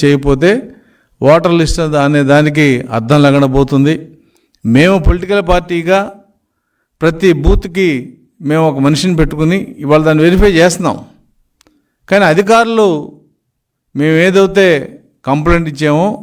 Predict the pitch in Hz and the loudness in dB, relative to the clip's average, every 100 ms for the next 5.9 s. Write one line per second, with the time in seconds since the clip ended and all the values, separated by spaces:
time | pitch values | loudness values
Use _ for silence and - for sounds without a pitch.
0 | - - 117 147 160 180 151 147 165 170 | -16 -10 -2 0 2 0 0 0 0 -2
1 | 165 - 147 151 147 143 143 135 131 127 | -2 0 -2 -4 -8 -8 -8 -6 -4 -4
2 | 127 147 202 254 - - _ _ _ _ | -8 -6 -4 -4 -8 -20 _ _ _ _
3 | _ _ _ _ _ 143 170 180 170 180 | _ _ _ _ _ 0 2 0 0 0
4 | 160 - 151 139 123 - - _ _ _ | -2 0 0 2 -2 -8 -20 _ _ _
5 | _ _ _ - - - 220 156 | _ _ _ -18 -2 0 0 -4